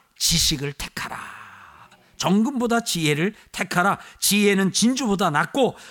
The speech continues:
원하는 모든 것을, 네가 원하는 모든 것을 이에 비교할 수 없다. 이거는 그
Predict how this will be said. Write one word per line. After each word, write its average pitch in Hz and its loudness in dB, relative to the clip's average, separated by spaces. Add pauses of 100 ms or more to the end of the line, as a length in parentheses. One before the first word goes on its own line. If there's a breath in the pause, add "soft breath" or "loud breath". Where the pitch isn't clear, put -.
원하는 226 4
모든 349 6
것을, 226 0 (340 soft breath)
네가 269 2
원하는 285 4
모든 349 4
것을 247 2 (720 soft breath)
이에 151 -2
비교할 123 -14
수 - -14
없다. - -20 (320)
이거는 226 2 (460 soft breath)
그 339 4